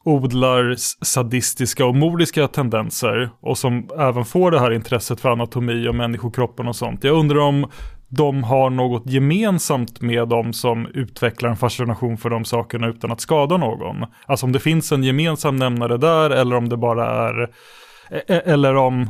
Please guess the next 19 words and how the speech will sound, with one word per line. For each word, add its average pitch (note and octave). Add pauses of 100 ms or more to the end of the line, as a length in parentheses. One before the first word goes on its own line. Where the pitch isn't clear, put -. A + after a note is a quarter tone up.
(160)
alltså D3
i B2 (100)
fallet A#2+
med B2
en A#2
våldsam C#3
person, B2 (180)
om B2+
fascinationen A#2+
för B2
anatomin A#2+
och A#2+
det A#2
är B2
en A#2
naturlig A#2
följd A#2+
ovanpå A#2
det, A#2+